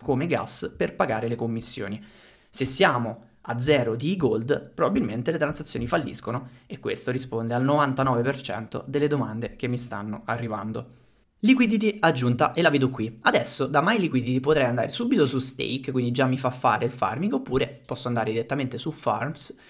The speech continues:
e fare l'operazione di staking. Qui in alto potete vedere già un'altra operazione che ho fatto in precedenza, dove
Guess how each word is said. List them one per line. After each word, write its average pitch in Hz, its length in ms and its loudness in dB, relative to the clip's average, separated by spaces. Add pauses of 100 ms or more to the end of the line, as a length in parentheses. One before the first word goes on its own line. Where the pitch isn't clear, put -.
(180)
e - 120 -4
fare - 540 -4 (360)
l'operazione 151 880 2
di 147 160 0
staking. 117 760 -2 (400)
Qui 294 140 4
in 294 80 8
alto 135 500 2 (340)
potete 196 320 4
vedere 151 500 4
già 175 380 2
un'altra 143 580 6
operazione 143 600 4
che 139 60 0
ho 147 40 6
fatto 120 460 -2
in 135 160 0
precedenza, 123 800 -2
dove 135 540 4